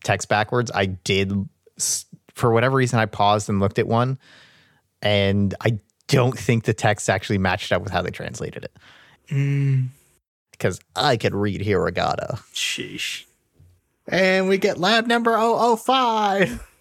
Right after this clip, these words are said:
Speaker 1: Yeah. Well, not quite yet, 'cause she's start, she photographs the I B N,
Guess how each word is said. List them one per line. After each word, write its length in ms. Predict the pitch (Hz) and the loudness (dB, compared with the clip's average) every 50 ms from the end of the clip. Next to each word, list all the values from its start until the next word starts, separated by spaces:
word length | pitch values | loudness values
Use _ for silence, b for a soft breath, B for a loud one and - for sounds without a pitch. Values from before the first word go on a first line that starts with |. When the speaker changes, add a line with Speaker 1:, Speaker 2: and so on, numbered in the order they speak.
| _ _ | _ _
Speaker 1:
Yeah. 800 | 131 135 147 160 170 180 196 196 190 185 185 180 165 156 - - | -10 -8 -6 -4 -2 0 2 2 2 2 2 2 2 2 2 2
Well, 220 | 143 165 170 165 | 4 4 4 4
not 200 | 175 208 214 208 | 4 2 2 2
quite 200 | - - 202 180 | 2 2 2 4
yet, 180 | 139 139 127 113 | 4 4 2 4
'cause 140 | - 135 120 | 2 0 0
she's 320 | - 147 147 147 143 139 | 0 0 0 0 0 -2
start, 540 | - - - - 151 147 131 98 110 - 151 | -4 -6 -2 0 2 2 2 0 -4 -8 -4
she 120 | - 165 160 | -2 -2 0
photographs 680 | - - 151 151 151 143 151 143 139 135 - - - - _ _ _ _ _ _ _ _ | 2 2 4 4 4 2 4 2 2 2 0 -6 -14 -16 _ _ _ _ _ _ _ _
the 140 | - 135 127 | 0 2 4
I 120 | 120 123 131 | 4 4 4
B 220 | 120 120 120 117 | 2 2 2 4
N, 260 | 117 120 127 139 147 | 4 4 2 0 -2